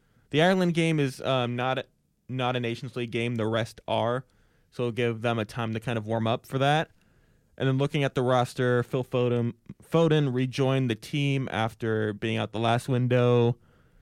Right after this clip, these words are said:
uh, c-, due to injuries. Harry Maguire is gonna be suspended for the first game af-, um, against Belgium after a red against Denmark in the last Nations League game.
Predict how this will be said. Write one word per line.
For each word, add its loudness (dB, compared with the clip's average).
uh, 0
c-, -12
due 0
to -2
injuries. 0
Harry -4
Maguire -2
is -4
gonna -4
be -10
suspended -4
for -6
the -8
first -8
game -4
af-, -6
um, -2
against -2
Belgium 0
after -4
a -4
red -2
against -6
Denmark -2
in -6
the -4
last -6
Nations -10
League -8
game. -2